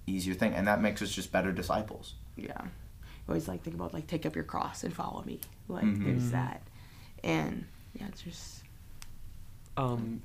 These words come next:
Speaker 3: I'm kinda looking at your notes right here, and I really like these two. So if you could,
Speaker 2: <laughs> Okay.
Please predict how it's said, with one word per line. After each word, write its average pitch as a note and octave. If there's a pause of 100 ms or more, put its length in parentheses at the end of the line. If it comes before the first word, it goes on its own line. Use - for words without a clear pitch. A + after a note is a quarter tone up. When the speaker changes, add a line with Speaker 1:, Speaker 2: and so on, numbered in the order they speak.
Speaker 3:
I'm B2+
kinda D3+
looking A#2+
at A2
your G#2+
notes G#2
right G#2
here, G2+
and G#2+
I A2 (100)
really A2
like G#2
these G#2
two. G#2
So A2
if A2
you A2+
could, A2
Speaker 2:
<laughs> -
Okay. B3